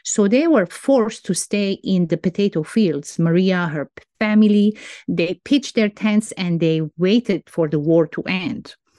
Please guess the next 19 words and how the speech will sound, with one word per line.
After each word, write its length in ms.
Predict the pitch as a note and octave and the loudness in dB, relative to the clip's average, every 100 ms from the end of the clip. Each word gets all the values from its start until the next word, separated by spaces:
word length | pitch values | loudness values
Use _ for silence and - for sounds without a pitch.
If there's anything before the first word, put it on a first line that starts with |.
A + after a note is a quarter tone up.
| _ _ | _ _
But 180 | - F#3 | -6 -4
what 160 | G3+ G3+ | -2 -2
happened 420 | F#3+ C4+ D4 C#4 | -2 -2 2 4
is 200 | G#3 E3+ | 4 2
year 340 | F#3+ A#3+ C#4 | 2 2 2
after 340 | B3+ G#3 - F#3 | -2 -6 -4 -4
year, 560 | F#3 B3+ C#4 G3 F3 - - | 2 4 4 2 -2 -4 -2
Maria's 520 | F3 G3 A3+ F#3+ D#3+ | 0 4 4 2 -2
relatives, 640 | E3+ G#3+ A#3+ A3 G3+ E3 | -2 0 -2 -2 -6 -6
cousins, 640 | - - F3+ F3 F3 F3 - | -12 -4 -4 0 0 -2 -4
uncles, 600 | D#3+ F3+ F#3+ F#3+ F#3 E3+ | -2 -2 0 0 0 0
their 200 | D3+ C3 - | -4 -6 -6
children, 640 | - G#3+ F#3+ F#3+ F#3+ F#3+ - - - | -2 0 0 -2 -2 -6 -6 -20 -8
in 180 | - C4+ | 4 4
fact, 400 | B3+ D#4+ D4+ B3 | 4 -2 -2 -2
their 140 | A3+ G#3+ | -2 -2
entire 640 | G#3 G#3+ G#3+ A#3+ C4+ G#3+ | 0 0 0 0 0 0
village 640 | E3 D#3 G#3+ A3 C3+ D3 | -2 0 2 2 0 -8
in, 240 | - E3+ | -6 -6